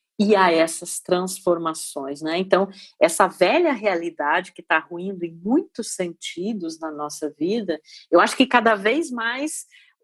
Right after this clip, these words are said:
os posicionamentos astrológicos estão falando que a gente precisa realmente, é, entender o que não serve mais à nossa vida, que já foi muito importante, que nos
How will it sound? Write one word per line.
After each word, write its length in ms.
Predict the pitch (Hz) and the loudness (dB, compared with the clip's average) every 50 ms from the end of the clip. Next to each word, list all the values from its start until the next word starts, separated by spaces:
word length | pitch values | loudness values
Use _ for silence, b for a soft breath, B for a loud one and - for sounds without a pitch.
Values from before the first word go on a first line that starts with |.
| - - - - | -14 -10 -8 -8
os 120 | 175 180 - | -8 -8 -2
posicionamentos 720 | - 196 202 202 220 226 220 214 208 208 220 240 - - | -2 0 0 0 -2 -2 0 0 0 0 -4 -4 -6 -8
astrológicos 840 | 220 220 - - 220 208 196 196 190 190 208 220 220 233 - 240 220 | -10 -10 -4 -2 -2 0 0 0 0 0 0 -2 -2 -6 -8 -6 -6
estão 320 | 226 220 - - 214 220 220 | -6 -8 -2 0 0 0 0
falando 560 | - - 220 208 202 202 208 214 208 208 202 _ | 0 0 0 0 0 -2 -4 -6 -6 -10 -12 _
que 180 | - - 247 247 | -10 -2 0 0
a 80 | 247 | 0
gente 260 | 226 247 254 - - - | 0 -2 -8 -10 -4 -2
precisa 560 | 277 285 - - - 302 359 392 381 415 349 | -2 -2 -2 2 4 4 4 4 4 0 0
realmente, 840 | 269 262 285 262 269 254 226 220 226 262 285 - - - 339 349 - b b b b b b b b _ | 2 0 0 0 0 -2 -2 -2 -2 -2 -4 -2 0 0 0 0 -2 b b b b b b b b _
é, 380 | - 220 226 226 226 226 - - | 4 6 6 6 6 4 4 4
entender 440 | 277 277 294 302 294 277 247 262 285 | 2 4 4 4 4 4 4 4 4
o 80 | 349 | 4
que 180 | 349 - - 359 | 2 4 2 2
não 220 | 370 392 415 466 | 2 2 -2 -4
serve 560 | - - - - 302 311 381 466 415 - - 254 | -8 -8 -2 0 2 2 2 0 -2 -4 -4 -4
mais 520 | 220 190 170 147 139 139 143 - - - - | -4 -4 -4 -6 -6 -10 -12 -14 -16 -14 -14
à 80 | 156 151 | -14 -12
nossa 360 | 156 160 156 - - - 156 | -8 -8 -8 -8 -8 -10 -10
vida, 300 | 151 - 139 123 - - - | -8 -6 -6 -6 -6 -8 -12
que 140 | - 180 175 | -10 -6 -2
já 160 | 190 180 175 | 0 0 0
foi 400 | - - - 160 143 139 139 139 - 143 | -2 -2 0 0 0 0 -2 -6 -14 _
muito 380 | 151 170 202 247 320 320 - | -4 0 2 2 4 4 2
importante, 840 | 349 349 - 320 320 - _ _ 226 220 214 208 220 226 220 - - | 0 2 2 0 0 0 _ _ -4 -2 -2 -2 -4 -4 -6 -10 -10
que 120 | - 170 | -8 -8
nos 340 | 160 147 143 143 - - - | -6 -6 -8 -8 -8 -10 -12